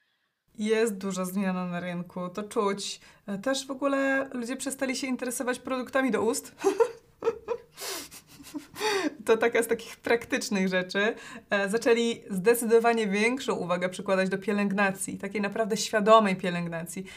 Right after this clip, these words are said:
Nie taki wybór, zachcianka typu, „O, ładne opakowanko, to sobie wezmę”, czy coś tam, tylko takie, „Hmm, czy to spełnia moje potrzeby? Mam taki typ skóry, to jest po to i po to. Okej, dobra”.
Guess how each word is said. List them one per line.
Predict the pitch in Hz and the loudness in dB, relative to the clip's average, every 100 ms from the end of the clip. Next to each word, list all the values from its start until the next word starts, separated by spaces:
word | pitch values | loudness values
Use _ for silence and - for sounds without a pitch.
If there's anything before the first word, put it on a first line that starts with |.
| - - | -14 -4
Nie | 277 302 302 285 | 2 4 6 6
taki | 240 220 | 4 0
wybór, | 185 226 208 220 | 2 2 2 2
zachcianka | 214 214 226 214 214 | 0 0 0 0 0
typu, | 214 226 220 | -2 -2 0
„O, | 294 285 | 2 4
ładne | 262 220 196 | 4 2 2
opakowanko, | 196 190 190 196 190 | -4 -6 -6 -6 -4
to | 175 | -8
sobie | - 175 | -8 -8
wezmę”, | 180 185 | -6 -6
czy | 180 | -8
coś | 185 180 | -8 -2
tam, | 220 | -2
tylko | 233 214 | -2 -4
takie, | 196 196 196 - - _ | -2 0 -2 -4 -20 _
„Hmm, | 208 202 165 160 - _ - _ _ _ - | 0 0 0 -4 -10 _ -20 _ _ _ -6
czy | 226 | -2
to | 220 254 | 4 4
spełnia | - 262 247 240 | 4 4 4 4
moje | 233 226 | 4 4
potrzeby? | 220 214 - 170 156 - - - - | 2 -4 2 2 2 -4 -10 -14 -6
Mam | 190 220 | 0 0
taki | 226 247 | 0 -4
typ | 277 247 | -4 -2
skóry, | - - 185 165 - - | -2 -2 0 0 -2 -6
to | - 220 | 0 2
jest | 254 269 - | 2 0 0
po | 226 | 0
to | 233 | 2
i | 220 | 0
po | 220 196 156 | 0 0 0
to. | - - | -2 -2
Okej, | - 269 - 226 165 | 2 2 2 -4 -2
dobra”. | 190 208 165 - | 0 0 0 -6